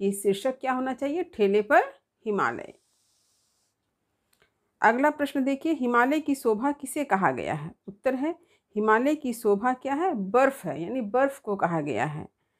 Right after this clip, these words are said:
प्रश्न देखिए, बर्फ़ को बहुत नज़दीक से देखने के लिए लेखक कहाँ गए?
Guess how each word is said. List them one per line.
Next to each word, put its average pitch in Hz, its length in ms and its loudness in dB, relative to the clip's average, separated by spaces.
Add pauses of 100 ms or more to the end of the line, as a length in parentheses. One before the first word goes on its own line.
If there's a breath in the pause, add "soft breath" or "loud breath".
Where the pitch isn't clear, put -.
(440)
प्रश्न - 300 2
देखिए, 269 340 0
बर्फ़ 247 360 2
को 269 120 -2
बहुत 233 220 0
नज़दीक 226 440 0
से 226 160 -2
देखने 202 360 2
के 247 100 -4
लिए 262 80 0
लेखक 226 400 0
कहाँ 262 360 0
गए? 120 220 -6